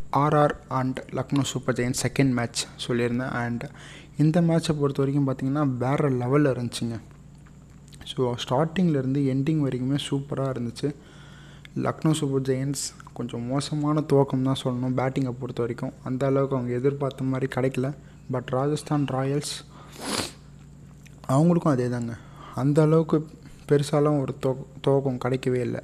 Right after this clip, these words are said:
ராஜஸ்தான் ராயல்ஸுக்கும். But they managed to score ஒரு ஒன் சிக்ஸ்டி ஃபைவ் அப்படின்னு தான்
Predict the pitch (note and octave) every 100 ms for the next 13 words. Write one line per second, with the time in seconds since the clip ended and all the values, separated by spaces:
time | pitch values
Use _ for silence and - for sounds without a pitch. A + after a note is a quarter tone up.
0 | - - A#2+ B2+ B2+ B2 B2 A#2 - -
1 | B2+ - - - - - - C#3 C3+ B2+
2 | B2+ B2+ C3+ D#3 E3+ E3 - - - -
3 | - C#3 - C#3+ C#3 - - - C3+ B2
4 | B2 B2+ C3+ C3+ C3+ - C#3 C3+ C3 -
5 | - B2+ B2+ C3